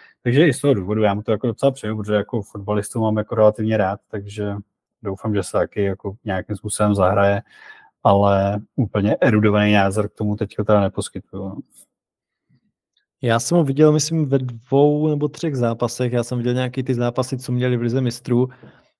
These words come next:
Speaker 2: A v Lize jenom jeden jsem si vybral a vybral jsem si úplně fantastický zápas proti Dortmundu, kdy on nastoupil v základu a v nějaký devatenácté minutě dal gól, ale on se zranil a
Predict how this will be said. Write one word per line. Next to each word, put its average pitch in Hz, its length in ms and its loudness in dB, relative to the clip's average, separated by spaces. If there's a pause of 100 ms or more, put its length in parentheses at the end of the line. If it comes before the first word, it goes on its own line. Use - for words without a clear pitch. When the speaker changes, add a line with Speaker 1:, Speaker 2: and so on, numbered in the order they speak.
Speaker 2:
A 131 80 2
v 117 60 0
Lize 135 280 8
jenom 156 220 6
jeden 120 500 2
jsem 131 180 -8
si 139 120 -8
vybral 123 480 -2
a 131 60 -2
vybral 120 300 -2
jsem 131 140 -8
si - 100 -10
úplně 135 240 -4
fantastický 131 680 -4
zápas 127 420 -2
proti 127 640 -2 (320)
Dortmundu, 127 720 2
kdy 127 280 -2
on 131 100 -4
nastoupil 131 460 -2
v 120 40 0
základu 131 680 0 (540)
a 123 260 4
v 120 60 -6
nějaký 131 280 -2
devatenácté 127 560 -2
minutě 127 480 0
dal 127 220 2
gól, 123 500 -2 (560)
ale 127 340 0
on 123 160 0
se 123 360 0 (540)
zranil 147 640 0 (680)
a 127 460 0